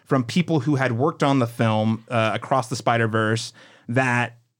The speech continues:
there was absolutely no way that they were going to be able to hit that, the March twenty twenty-four release date at all, as the film was still in pre-production, not, as we discussed on the podcast, likely in post-production.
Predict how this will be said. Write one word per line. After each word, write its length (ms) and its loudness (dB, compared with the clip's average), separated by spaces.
there 120 -2
was 240 0
absolutely 560 0
no 320 2
way 640 0
that 160 -8
they 100 2
were 100 2
going 240 0
to 40 0
be 100 0
able 120 0
to 60 -4
hit 220 -6
that, 260 -2
the 280 0
March 400 -2
twenty 180 0
twenty-four 540 0
release 280 0
date 240 -2
at 120 0
all, 280 0
as 160 0
the 80 0
film 460 2
was 100 -6
still 180 0
in 80 0
pre-production, 840 -4
not, 460 0
as 160 2
we 100 2
discussed 360 0
on 80 2
the 80 -2
podcast, 640 -2
likely 440 0
in 280 0
post-production. 880 -4